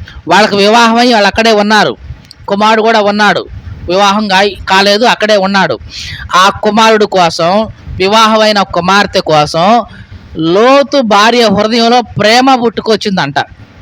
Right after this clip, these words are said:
అని ఉంది చరిత్రలో. మనకి యాషారు గ్రంథంలో ఇది రాయబడి ఉంటుంది. లోతు భార్యతో పాటు, లోతుతో పాటు వచ్చింది ఇద్దరు పిల్లలే.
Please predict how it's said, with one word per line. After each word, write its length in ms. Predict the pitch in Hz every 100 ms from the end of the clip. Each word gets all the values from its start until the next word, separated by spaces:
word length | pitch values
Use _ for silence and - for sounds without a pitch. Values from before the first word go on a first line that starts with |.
| - - - - - - - - - 165
అని 160 | 208
ఉంది 320 | 180 208 202 156
చరిత్రలో. 420 | 170 170 175 151 131
మనకి 560 | 165 180 175 156 185 185 - -
యాషారు 540 | 151 170 202 202 226 214
గ్రంథంలో 560 | 196 185 185 185 233
ఇది 420 | 214 185 214 165 165
రాయబడి 380 | 160 180 180
ఉంటుంది. 420 | 175 139 117 104 123 - - - - - - - - - - - - - 147
లోతు 340 | 190 254 277
భార్యతో 560 | 220 208 226 226 233 214
పాటు, 300 | 208 214 262
లోతుతో 520 | 214 208 226 220 226
పాటు 300 | 214 214 247
వచ్చింది 480 | 220 - 233 247 220
ఇద్దరు 240 | 196 247
పిల్లలే. 500 | 226 247 254 220 113